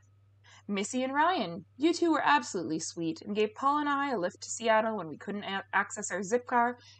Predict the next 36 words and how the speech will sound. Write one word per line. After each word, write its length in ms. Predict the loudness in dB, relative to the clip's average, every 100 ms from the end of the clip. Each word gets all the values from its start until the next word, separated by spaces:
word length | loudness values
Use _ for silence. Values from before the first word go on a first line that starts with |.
| -10
and 80 | -2
we 80 | -2
were 100 | 0
waiting 300 | 0 -2 -6
to 60 |
get 140 | -4 -4
it 120 | -4
towed. 460 | -6 -6 -6 -12 -14 _ _ -20 -12
Due 160 | 0 2
to 80 | 4
being 240 | 2 -2
hungry, 460 | -4 -2 0 -2 -6
tired, 440 | -4 0 2 0 -2
and 240 | -4 -4
frustrated 500 | -2 -2 -2 -4 -4
with 120 | -4
not 200 | 0 0
being 140 | -2 -6
able 160 | -6
to 160 | -6 -2
access 340 | -2 -2 -12
the 100 | -10 -6
Zipcar, 480 | -6 -4 -4 -4 -6 -20 -16 0
I 60 | 0
didn't 160 | 2
get 160 | 0 2
either 240 | 4 4
of 80 | 2
your 80 | 0
contact 460 | 2 2 2 -4 -4
info 300 | -10 -6 -6
when 100 | -4
we 80 |
got 160 | -2 -2
to 80 | -2
Seattle. 540 | -4 0 0 0 -6